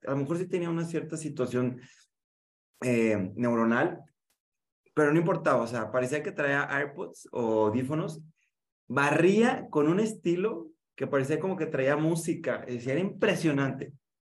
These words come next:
Toda la gente lo veía y como que su energía y su corazón de lo que él, su trabajo, daban propina.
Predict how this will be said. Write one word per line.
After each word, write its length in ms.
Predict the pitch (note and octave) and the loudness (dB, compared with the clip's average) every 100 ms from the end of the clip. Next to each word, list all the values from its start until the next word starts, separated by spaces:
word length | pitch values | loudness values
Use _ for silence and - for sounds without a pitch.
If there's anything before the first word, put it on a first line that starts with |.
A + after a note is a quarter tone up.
| _ _ _ | _ _ _
Toda 220 | G#3 B3+ | 4 6
la 140 | B3+ G#3 | 4 2
gente 560 | G3 G#3 G#3 G#3 A3+ - | 2 0 0 -4 -4 -2
lo 200 | B2 B2+ | 0 2
veía 500 | B2+ C3+ D3+ E3+ - | 2 2 2 0 -4
y 120 | C3+ | -10
como 240 | D3+ C#3+ | -6 -6
que 100 | C3+ | -4
su 160 | C3+ C#3+ | -4 -4
energía 460 | C3 A#2 A#2 D3+ F#3 | -4 -4 -4 -4 -4
y 60 | |
su 200 | F#3 E3 | -4 -4
corazón 400 | D3 A#2+ A2+ C3 | -2 -2 -2 -4
de 60 | E3 | -2
lo 180 | D#3+ B2 | -2 -2
que 300 | B2 A#2 A#2+ | -4 -2 0
él, 220 | C#3 C#3 _ _ _ _ - | -2 -6 _ _ _ _ -14
su 160 | B2 | -8
trabajo, 240 | A#2+ A#2 - _ _ _ _ _ _ _ _ _ _ _ _ _ | -2 -2 -2 _ _ _ _ _ _ _ _ _ _ _ _ _
daban 240 | - D3+ D3+ | 0 2 4
propina. 460 | C3+ A#2+ C#3+ B2+ | 4 6 4 4